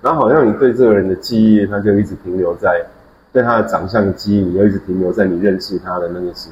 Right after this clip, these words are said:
候。包含，包含比如说，OK，我们在湖南待那么久，隔了十年之后，我都会觉得我看到那些学生们，我都会觉得说，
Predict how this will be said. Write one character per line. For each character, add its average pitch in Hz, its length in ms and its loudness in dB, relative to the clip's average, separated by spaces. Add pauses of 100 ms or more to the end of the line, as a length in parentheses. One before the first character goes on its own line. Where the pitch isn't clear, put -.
候。 85 180 -8 (400)
包 170 160 0
含， 123 340 2 (380)
包 160 120 2
含 127 220 4
比 113 100 2
如 110 120 4
说， 127 220 4
OK， 127 200 4
我 117 120 4
们 98 180 0
在 107 400 2 (500)
湖 107 140 4
南 101 160 4
待 98 140 0
那 101 100 2
么 92 140 -2
久， - 160 -16 (600)
隔 120 140 4
了 127 140 8
十 113 180 -2
年 107 240 2
之 107 220 2
后， 98 440 2 (840)
我 117 100 2
都 143 140 4
会 170 140 4
觉 113 120 0
得 117 120 6
我 98 120 4
看 107 240 2
到 110 220 4
那 107 180 2
些 107 140 0
学 95 260 -6
生 92 200 -6
们， 95 180 -4
我 85 80 -10
都 95 140 -2
会 95 80 0
觉 92 160 -12
得 87 160 -8
说， 90 260 -12